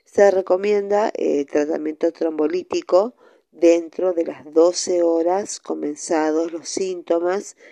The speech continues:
en pacientes sin contraindicaciones y sin, em,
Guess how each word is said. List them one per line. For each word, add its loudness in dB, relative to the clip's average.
en -2
pacientes -6
sin -6
contraindicaciones -4
y -10
sin, -8
em, -6